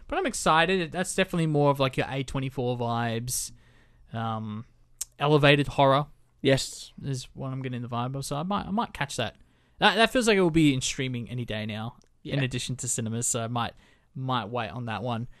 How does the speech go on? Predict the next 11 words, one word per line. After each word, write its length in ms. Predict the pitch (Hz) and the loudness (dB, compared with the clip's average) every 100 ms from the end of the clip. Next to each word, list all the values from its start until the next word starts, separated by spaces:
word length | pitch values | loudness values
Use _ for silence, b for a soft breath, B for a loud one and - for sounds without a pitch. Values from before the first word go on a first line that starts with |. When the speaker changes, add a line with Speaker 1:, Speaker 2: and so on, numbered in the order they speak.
| b b - | b b -4
Speaker 1:
Uh, 40 | |
you 120 | 127 139 | 0 2
got 140 | 165 | 2
Hypnotic, 640 | 190 - 170 170 190 - b b b | 2 6 6 6 4 -2 b b b
which 140 | 135 | -4
sees 240 | - 139 127 | 2 2 4
Ben 240 | 143 139 135 | 4 4 2
Affleck 320 | 139 - 156 | -2 0 -2
as 160 | 135 131 | -2 -4
a 60 | 123 | -6
detective 580 | 127 196 196 165 190 | 2 2 4 2 0